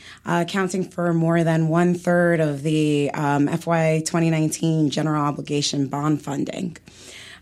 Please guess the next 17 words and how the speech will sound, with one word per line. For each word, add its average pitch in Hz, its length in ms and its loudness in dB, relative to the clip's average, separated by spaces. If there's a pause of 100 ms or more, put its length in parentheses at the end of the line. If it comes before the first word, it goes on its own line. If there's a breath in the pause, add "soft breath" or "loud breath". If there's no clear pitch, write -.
Um, 180 560 2
so 185 420 2 (280)
some 180 240 0
breakdown 170 420 2
here. 143 260 0 (300 loud breath)
Three 233 320 4
hundred 226 400 4
and 185 140 2
fourteen 190 560 2
million 165 360 4
for 160 200 0
the 151 100 0
traditional 170 600 2
public 165 380 2
school 160 320 0
construction 143 600 -2
program, 127 540 -6